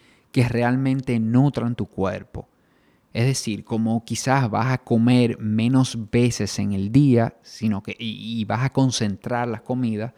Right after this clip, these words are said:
que esas comidas sean en realidad una comida completa, una comida que realmente nutra tu cuerpo, que esté cargada de esos nutrientes que, que necesitamos. Entonces, es muy importante saber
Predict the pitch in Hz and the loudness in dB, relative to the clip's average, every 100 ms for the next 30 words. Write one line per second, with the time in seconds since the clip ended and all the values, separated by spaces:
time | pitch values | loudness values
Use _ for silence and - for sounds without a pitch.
0 | _ _ _ _ _ - 147 143 175 - | _ _ _ _ _ -2 0 0 -2 -2
1 | 175 165 131 135 160 160 - 104 110 123 | 0 2 2 2 0 -2 -4 -4 -2 -2
2 | 123 123 110 127 143 117 110 113 - 98 | 0 2 2 0 2 2 4 2 0 -4
3 | 101 117 - 104 107 113 113 113 110 - | -2 -4 -2 -2 -2 0 0 0 -2 -4
4 | 107 - 95 107 107 135 120 120 117 104 | -8 -8 -6 -2 -2 0 2 2 2 0
5 | 104 107 107 123 160 156 156 139 113 110 | -4 -2 2 2 2 0 -2 -2 0 0
6 | 101 - 113 - _ _ _ - 117 127 | 0 -4 -6 -8 _ _ _ -10 -6 -4
7 | - 147 123 120 139 147 120 107 117 - | 0 0 0 0 2 2 2 0 0 0
8 | 127 127 110 107 131 165 127 - 113 101 | 0 -2 -4 -6 -6 -6 -8 -8 -6 -8
9 | 90 - 113 104 101 - 98 - 95 87 | -8 -6 -6 -4 -8 -8 -8 -6 -6 -8
10 | 147 127 - _ _ _ _ - 139 151 | -16 -20 -20 _ _ _ _ -8 -8 -6
11 | 151 - - - - - _ _ 180 - | -8 -10 -20 -20 -20 -20 _ _ -2 2
12 | 226 240 220 180 160 165 165 160 - 131 | 6 8 8 6 2 2 0 -2 -4 0
13 | 113 110 101 98 | 0 0 -4 -6